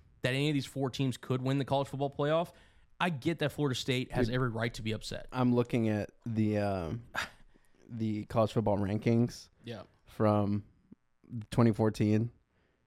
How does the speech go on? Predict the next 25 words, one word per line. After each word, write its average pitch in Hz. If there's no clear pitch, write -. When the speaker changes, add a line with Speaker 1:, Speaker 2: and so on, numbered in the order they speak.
Speaker 2:
and 113
I'm 110
just 110
looking 113
at 110
that 98
Baylor 104
T 107
C -
U 104
five 104
six, 104
remembering 104
the 113
very 110
first 107
year 107
of 104
the 104
playoffs, 104
Speaker 1:
Yes. 208
Speaker 2:
everyone 107
Speaker 1:
It's, 110
Speaker 2:
losing 113
Speaker 1:
it's -